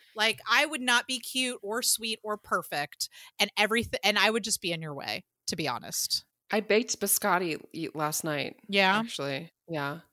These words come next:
Speaker 1: How'd it turn out?
Speaker 2: I think they turned out good. I don't li-, like biscotti. It was for a
Speaker 1: Mm-hmm.
Speaker 2: friend,
Speaker 1: Oh,
Speaker 2: um, who
Speaker 1: okay.
Speaker 2: does like biscotti. Sam
Speaker 1: Mm-hmm.
Speaker 2: likes bis-,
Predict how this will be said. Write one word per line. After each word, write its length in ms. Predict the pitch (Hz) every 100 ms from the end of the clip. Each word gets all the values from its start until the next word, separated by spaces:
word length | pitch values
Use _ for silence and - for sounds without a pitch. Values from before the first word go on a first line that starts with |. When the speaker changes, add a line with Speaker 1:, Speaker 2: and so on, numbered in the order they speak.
| _ -
Speaker 1:
How'd 140 | 208 214
it 80 | -
turn 180 | 208
out? 220 | 196 151 - _ _ _ _ -
Speaker 2:
I 120 | 180
think 120 | 226
they 120 | 254
turned 180 | 254 233
out 140 | 208 170
good. 160 | 165 -
I 80 |
don't 220 | 202 127 180
li-, 220 | 170 175 165
like 240 | 180 -
biscotti. 400 | 165 - 143 143
It 40 |
was 120 | 143 190
for 100 | 151
a 60 |
Speaker 1:
Mm-hmm. 80 | 151
Speaker 2:
friend, 400 | 147 127 87 175 - -
Speaker 1:
Oh, 160 | 302 254 143
Speaker 2:
um, 60 |
who 20 | 147
Speaker 1:
okay. 120 | 175
Speaker 2:
does 180 | 156 156
like 140 | 143 147
biscotti. 560 | 139 127 127 123 165
Sam 200 | - 190
Speaker 1:
Mm-hmm. 60 | 214
Speaker 2:
likes 180 | 180 165
bis-, 240 | - 151